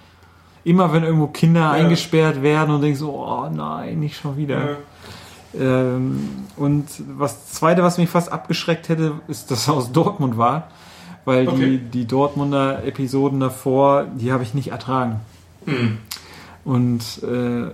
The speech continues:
Speaker 1: das Ganze muss ich ein bisschen revidieren nach dem Tatort gestern, weil der mir doch sehr gut gefallen hat.
Speaker 2: Mhm. Ich muss gestehen, ich habe die vorherigen vom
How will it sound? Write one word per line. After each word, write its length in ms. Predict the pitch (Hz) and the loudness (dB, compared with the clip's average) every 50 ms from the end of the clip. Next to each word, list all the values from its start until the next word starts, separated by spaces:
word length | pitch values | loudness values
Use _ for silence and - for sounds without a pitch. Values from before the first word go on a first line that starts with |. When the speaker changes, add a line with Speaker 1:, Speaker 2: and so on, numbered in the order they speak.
| - - | -12 -8
Speaker 1:
das 220 | - 131 110 110 - | -6 -6 -6 -4 0
Ganze 260 | - 139 143 143 165 | 0 0 2 2 0
muss 160 | 147 139 139 127 | 0 0 0 0
ich 140 | 131 120 | -2 -2
ein 40 | 131 | 0
bisschen 220 | 131 143 135 - 135 | -2 0 0 2 2
revidieren 680 | 120 131 131 123 127 127 117 113 131 147 160 156 151 143 | 4 4 4 4 2 0 2 2 4 4 4 4 4 2
nach 160 | 135 127 - | 2 0 0
dem 160 | - 135 120 | -2 -2 0
Tatort 340 | 110 123 127 127 131 120 - | 0 0 0 0 -2 -4 -4
gestern, 380 | - 117 113 - 123 113 110 113 123 | -4 -6 -4 -4 -6 -6 -6 -8 -8
weil 240 | 143 139 131 123 120 | -10 -8 -6 -4 -2
der 140 | 120 120 120 | -2 -2 -2
mir 100 | 120 120 | -2 -2
doch 160 | 117 123 123 - | -2 -4 -6 -8
sehr 220 | - - 123 117 | -8 -6 -4 -2
gut 320 | 113 117 117 - - - - - _ - - - - - - - - - - _ - | -2 -2 -4 -6 -12 -20 -20 -20 _ -20 -20 -20 -20 -20 -20 -20 -20 -20 -20 _ -8
gefallen 420 | - 113 110 - 120 120 120 117 113 | -8 -8 -6 -4 -6 -4 -4 -4 -4
hat. 160 | 113 110 - - - - - _ - - _ - | -4 -6 -8 -12 -18 -20 -20 _ -20 -20 _ -10
Speaker 2:
Mhm. 600 | - 113 104 107 131 175 190 160 117 107 107 - - - - - _ _ _ _ _ - - - _ - - - - - | -6 -4 -4 0 2 2 2 2 0 -4 -6 -8 -14 -20 -20 -20 _ _ _ _ _ -20 -20 -20 _ -20 -20 -20 -20 -14
Ich 60 | - - | -2 0
muss 160 | 185 202 190 | 0 2 2
gestehen, 460 | 202 196 - - 185 190 202 202 185 185 | 2 0 0 2 4 4 4 4 4 0
ich 100 | - - | -6 -8
habe 100 | 180 - | -6 -6
die 60 | 185 | -6
vorherigen 500 | 175 - 185 180 196 196 185 185 196 180 | -2 0 2 4 4 4 4 4 2 0
vom 240 | - - 170 175 | -2 -2 -8 -10